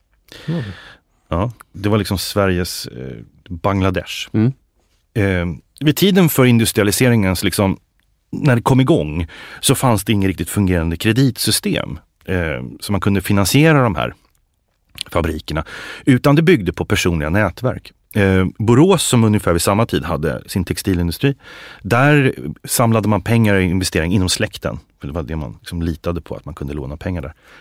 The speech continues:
Speaker 2: I Örebro så skedde det inom församlingen. Man sökte sina partners inom frikyrkoförsamlingarna.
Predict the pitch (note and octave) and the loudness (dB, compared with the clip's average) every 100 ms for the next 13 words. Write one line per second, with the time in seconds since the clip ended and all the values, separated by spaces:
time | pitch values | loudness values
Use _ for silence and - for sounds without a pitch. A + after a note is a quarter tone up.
0 | _ A#2 - B2 A2+ C3+ C3+ - A#2 A2+ | _ 0 2 4 4 2 2 0 0 0
1 | F2 D#2+ - E2+ F2 E2 - G2 G2+ F#2+ | 0 -4 -2 0 0 -2 -4 -2 -2 -4
2 | - - - E2+ - G2+ F#2 - D#2 C2+ | -8 -16 -12 -8 -4 -4 -4 -8 -8 -2
3 | B2 A#2+ - F#2+ - G2 E2 B1 - - | -2 -2 -4 -8 -6 -4 -4 -6 -10 -6
4 | F2 C#2 F#2+ D2+ - - _ - - E2+ | -6 -4 -6 -8 -12 -14 _ -12 -8 -4
5 | D#2+ C2+ | -4 -6